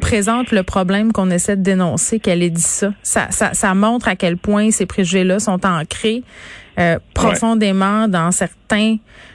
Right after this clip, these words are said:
Speaker 1: euh, dans certaines têtes des, du personnel. Puis je veux pas mettre tout le monde dans le même panier, là, parce que je pense qu'il faut faire attention à ça, mais je pense qu'on avait là un, un beau billet exposé. Euh,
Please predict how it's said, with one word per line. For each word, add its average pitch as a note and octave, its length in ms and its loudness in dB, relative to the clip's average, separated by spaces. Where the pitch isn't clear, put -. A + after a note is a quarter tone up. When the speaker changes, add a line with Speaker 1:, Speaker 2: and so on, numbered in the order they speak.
Speaker 1:
euh, D#3 560 2
dans E3+ 160 0
certaines F#3 480 0
têtes G#3 220 0
des, F3+ 140 2
du F3 120 -4
personnel. F#3+ 340 2
Puis A3+ 200 0
je G3+ 60 6
veux F#3+ 40 0
pas A#3+ 120 2
mettre A#3+ 200 0
tout A3+ 120 0
le G3+ 60 4
monde G#3 220 2
dans F#3 140 2
le F3 60 2
même F3+ 200 2
panier, F3+ 360 0
là, G#3+ 180 2
parce - 160 -4
que F#3 100 -2
je - 80 -6
pense F#3 220 0
qu'il - 80 -14
faut F3+ 120 -2
faire F3+ 180 -2
attention E3+ 460 0
à F3 120 2
ça, A3 220 0
mais F3+ 180 2
je - 140 -4
pense F#3+ 200 0
qu'on F#3+ 160 2
avait E3+ 300 2
là F#3+ 140 2
un, E3+ 300 2
un E3+ 140 2
beau F#3+ 220 2
billet F#3 420 2
exposé. E3+ 720 0
Euh, D#3+ 260 2